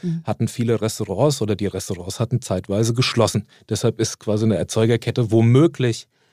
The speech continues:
Speaker 2: äh, weniger weggeschmissen
Speaker 1: Mhm.
Speaker 2: worden und bei
Speaker 1: Mhm.
Speaker 2: uns zu Hause dann im Verhältnis etwas mehr. Und nur mal so nebenbei, gerade jetzt, wo eh alles teurer wird, ist es auch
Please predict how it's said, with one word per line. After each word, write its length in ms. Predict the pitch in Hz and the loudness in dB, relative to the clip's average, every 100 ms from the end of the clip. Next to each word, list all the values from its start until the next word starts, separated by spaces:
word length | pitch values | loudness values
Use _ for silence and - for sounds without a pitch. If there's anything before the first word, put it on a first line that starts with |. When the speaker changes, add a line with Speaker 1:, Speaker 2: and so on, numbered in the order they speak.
| _ _ | _ _
Speaker 2:
äh, 160 | 110 107 | -4 -2
weniger 460 | 101 113 151 156 | 2 2 4 2
weggeschmissen 500 | 139 135 - 131 120 | 2 0 -2 0 2
Speaker 1:
Mhm. 40 | 117 | 2
Speaker 2:
worden 200 | 113 113 | 2 2
und 140 | 104 | 0
bei 60 | 113 | 0
Speaker 1:
Mhm. 80 | - | 0
Speaker 2:
uns 200 | 113 - | -2 -4
zu 200 | 107 98 | -4 0
Hause 320 | 95 101 101 | 2 2 0
dann 240 | 95 95 - - - - | 0 -2 -4 -20 -20 -4
im 160 | 104 | -4
Verhältnis 540 | 95 101 101 95 98 - | 0 0 0 0 -2 -2
etwas 540 | - - 92 - - _ | -8 -6 -6 -6 -14 _
mehr. 320 | - 95 78 - - - - - | -4 -4 -4 -14 -18 -18 -18 -4
Und 540 | - 120 120 - 131 123 | 2 4 2 -4 -8 0
nur 160 | 127 | 2
mal 160 | 131 120 | 2 2
so 100 | 123 | 2
nebenbei, 600 | 117 110 104 98 120 170 | 2 0 0 0 2 0
gerade 360 | - 113 117 | 0 0 0
jetzt, 460 | 107 127 - - - | 2 0 -2 -10 -6
wo 120 | 107 | -4
eh 220 | - 131 | 2 2
alles 220 | 175 165 - | 2 0 0
teurer 340 | 147 143 135 | 0 2 2
wird, 220 | 123 123 | 2 0
ist 120 | - | -4
es 140 | - - | -8 -2
auch 400 | 95 110 - | 0 0 -2